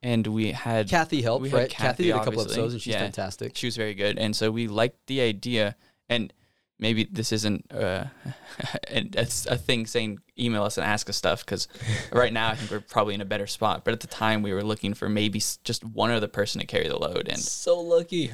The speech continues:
Speaker 1: Yeah.
Speaker 3: <laughs>
Speaker 2: It
Speaker 3: Man.
Speaker 2: was great timing.
Speaker 3: Yeah, I, uh, I reached out to, to, to Professor Sparks and, um, was just like, "Hey, I've been listening to you guys' podcast. I like it a lot. I would love to contribute. Do you guys need any help?"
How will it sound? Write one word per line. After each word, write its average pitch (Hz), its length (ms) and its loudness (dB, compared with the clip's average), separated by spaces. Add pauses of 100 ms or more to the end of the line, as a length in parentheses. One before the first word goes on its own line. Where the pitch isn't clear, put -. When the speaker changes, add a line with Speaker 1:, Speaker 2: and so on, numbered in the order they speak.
(180)
Speaker 1:
Yeah. - 260 2
Speaker 3:
<laughs> - 20 0
Speaker 2:
It 202 160 2
Speaker 3:
Man. 190 240 4
Speaker 2:
was 190 160 2
great 170 340 2
timing. 160 500 -4
Speaker 3:
Yeah, 151 460 4
I, 160 240 2
uh, 156 200 2 (100)
I 147 160 4
reached 156 480 2
out 151 300 2
to, 120 320 4 (160)
to, 113 420 4 (460)
to 123 100 0
Professor 123 500 4
Sparks - 640 0 (600)
and, 131 540 0 (120)
um, 123 600 0 (360)
was 131 180 0
just 135 180 2
like, 120 180 4
"Hey, 160 220 4
I've 151 100 0
been 127 120 -4
listening 123 280 2
to 127 60 2
you 123 140 4
guys' 120 560 0 (100)
podcast. 131 680 0 (580)
I 117 60 0
like 120 280 2
it 123 100 2
a 127 40 0
lot. 113 380 0
I 110 60 -4
would 113 120 0
love 113 220 2
to 123 100 -6
contribute. 123 640 0
Do 123 80 -2
you 120 60 4
guys 123 240 0
need 127 140 2
any 120 160 4
help?" 120 360 -2